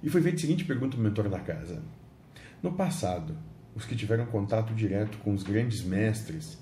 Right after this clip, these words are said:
espíritos mais esclarecidos, tiveram uma grande evolução moral? Isto pode acontecer conosco?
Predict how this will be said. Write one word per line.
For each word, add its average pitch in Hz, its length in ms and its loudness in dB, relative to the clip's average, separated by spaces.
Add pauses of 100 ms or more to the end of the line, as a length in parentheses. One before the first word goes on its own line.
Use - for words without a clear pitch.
(120)
espíritos - 440 -2
mais 95 240 0
esclarecidos, 92 960 -4 (3500)
tiveram 131 500 4
uma 110 220 4
grande 110 320 0
evolução 107 480 2
moral? 98 580 0 (480)
Isto 110 280 -4
pode 139 320 0
acontecer 104 500 -2
conosco? 98 640 -2